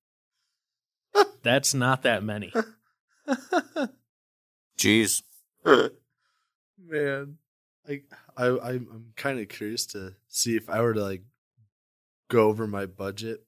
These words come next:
Speaker 1: and how much I spent, like, especially over the summer. Well, okay, summer can't count 'cause I wasn't working. <laughs> But, like, just, like, previous to that, I'm curious as to how much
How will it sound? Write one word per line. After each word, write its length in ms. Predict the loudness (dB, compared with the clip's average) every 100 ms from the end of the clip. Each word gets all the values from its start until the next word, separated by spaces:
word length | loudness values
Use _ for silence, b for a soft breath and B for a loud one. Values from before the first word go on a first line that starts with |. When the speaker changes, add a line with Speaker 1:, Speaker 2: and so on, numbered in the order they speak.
| _
Speaker 1:
and 120 | -16
how 140 | -12 -10
much 180 | -10 -12
I 80 | -8
spent, 440 | -8 -8 -12 -14 _ _ _ _ _ _ _
like, 180 | -12 -6
especially 440 | 2 4 4 2
over 240 | -4 -4 -4
the 120 | -2
summer. 480 | 0 0 -2 -6 -2
Well, 340 | 4 6 6 0
okay, 280 | -14 -14 -6
summer 360 | 0 2 2 -2
can't 280 | -4 -6 -8
count 220 | -10 -10
'cause 140 | -12
I 60 | -10
wasn't 300 | -10 -14 -18
working. 480 | -18 -18 -20 -20 _
<laughs> 140 | -6 -6 B B B B _ _ _ _ _ _ _ 2
But, 100 | 6
like, 200 | 6 4
just, 200 | -2 -4
like, 240 | -4 -6
previous 680 | -14 -4 0 2 0 -2 -2
to 80 | -4
that, 160 | -6 -6
I'm 180 | -8 -10
curious 480 | -6 -4 -4 -4
as 160 | -8 -10
to 100 | -10
how 200 | -8 -6
much 360 | -6 -6 -10